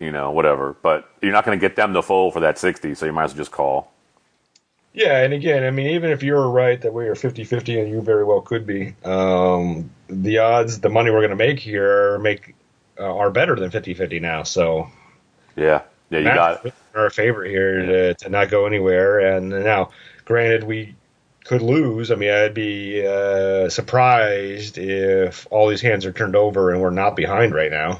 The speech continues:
Speaker 2: <laughs> Um,
Speaker 1: Right,
Speaker 2: so,
Speaker 1: right.
Speaker 2: so we're gonna have to hit to, to, um, to win. But again, I think we have a lot of cards that are gonna come that are gonna help us. So,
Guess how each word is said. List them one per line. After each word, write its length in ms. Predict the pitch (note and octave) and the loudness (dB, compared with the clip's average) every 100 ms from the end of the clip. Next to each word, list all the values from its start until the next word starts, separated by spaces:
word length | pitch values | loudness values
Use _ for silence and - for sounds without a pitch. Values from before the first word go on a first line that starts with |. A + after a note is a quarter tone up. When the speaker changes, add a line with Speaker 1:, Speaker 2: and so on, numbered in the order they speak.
| - | -10
Speaker 2:
<laughs> 160 | - - F3+ - | -8 -2 -2 -2
Um, 120 | C#3+ | -2
Speaker 1:
Right, 460 | E2 E2+ - - E2 | 2 2 2 0 0
Speaker 2:
so, 100 | E2+ | 0
Speaker 1:
right. 200 | E2 - _ _ | 0 -4 _ _
Speaker 2:
so 120 | - B2 | -2 0
we're 80 | C3+ | 2
gonna 160 | C#3+ | 2
have 160 | C3 B2+ | 0 0
to 100 | G#2+ | -4
hit 340 | C3 B2 G#2+ _ - | -2 0 -2 _ -14
to, 160 | G2 | -14
to, 200 | - G#2+ F#2+ - F#2+ F2+ F#2 F2+ E2+ | -12 -14 -14 -16 -10 -4 0 0 -4
um, 180 | E2 - | -8 -12
to 120 | A2+ | -6
win. 500 | G#2 G#2+ G#2 E2+ F2 | 2 4 4 2 0
But 160 | G2 F#2+ | 2 2
again, 320 | A2+ A#2+ F2+ | 4 4 4
I 80 | F#2+ | 0
think 200 | A2 F#2+ | -2 -4
we 100 | G2 | -2
have 120 | G2 | -2
a 40 | F2 | 0
lot 220 | F2+ F#2 | -2 -2
of 60 | |
cards 320 | - G2 F2+ F2+ | -2 0 0 0
that 80 | |
are 100 | E2 | 0
gonna 280 | E2 E2 D#2 | 0 0 0
come 380 | - F2 D#2+ C#2 - | 0 -2 -2 -6 -2
that 100 | F2 | 2
are 60 | E2 | 2
gonna 180 | D#2+ C#2+ | 2 2
help 200 | D2 - | 0 0
us. 100 | - | -4
So, 300 | - C#2+ C2+ | 0 0 0